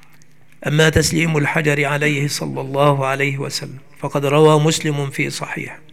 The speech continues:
عن جابر بن سمرة رضي الله عنهما قال: قال رسول الله صلى الله عليه وسلم: "إني لأعرف حجرا بمكة كان يسلم علي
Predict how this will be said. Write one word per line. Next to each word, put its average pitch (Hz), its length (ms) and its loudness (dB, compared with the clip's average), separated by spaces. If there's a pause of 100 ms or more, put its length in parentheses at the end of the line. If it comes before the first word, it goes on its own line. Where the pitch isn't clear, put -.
(1000)
عن 143 100 -6
جابر 156 380 2
بن 147 200 -2
سمرة 147 520 0
رضي 147 380 0
الله 143 440 2
عنهما 135 460 -2
قال: 127 300 -10 (960)
قال 151 340 4
رسول 151 380 -4
الله 151 440 -2
صلى 147 360 -8
الله 147 500 2
عليه 143 320 2
وسلم: 139 500 -6 (580)
"إني 147 260 0
لأعرف 135 640 -2
حجرا 131 540 -6
بمكة 143 600 -4 (840)
كان 135 200 -2
يسلم 135 580 -2
علي 135 600 -4